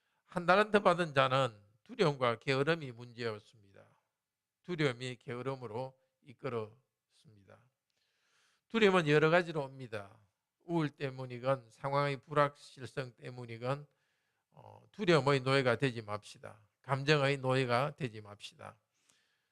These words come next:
사명을 주신 그리스도를 의지하여 믿음으로 그 감정을 뒤로 던져버립시다. 눈 깍 감고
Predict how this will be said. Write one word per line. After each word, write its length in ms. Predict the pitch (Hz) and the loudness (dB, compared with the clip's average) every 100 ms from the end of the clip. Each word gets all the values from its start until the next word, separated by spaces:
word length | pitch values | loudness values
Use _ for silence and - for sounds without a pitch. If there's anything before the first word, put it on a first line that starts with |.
| _ | _
사명을 560 | - - 170 185 180 160 | -20 2 4 6 6 6
주신 480 | 143 131 156 123 110 | 2 -2 -6 -6 -10
그리스도를 600 | 127 127 - 151 139 127 | -6 -4 -2 0 0 0
의지하여 640 | 131 127 127 120 117 127 120 | -4 0 2 2 0 -2 -2
믿음으로 680 | 156 147 117 113 120 104 _ _ _ _ - | 0 0 0 0 -2 -4 _ _ _ _ -4
그 140 | 165 | -4
감정을 600 | 139 131 123 139 135 101 - | -2 -2 0 2 0 -2 -6
뒤로 360 | 139 120 104 - | -2 -2 -2 -6
던져버립시다. 880 | 127 117 110 107 101 - 127 104 110 _ _ _ _ _ _ | -6 -6 -8 -10 -12 -18 -16 -16 -20 _ _ _ _ _ _
눈 240 | 143 143 | -2 0
깍 400 | 135 131 123 - | 2 2 2 -4
감고 580 | - 135 123 139 151 165 | -14 -14 0 2 2 -2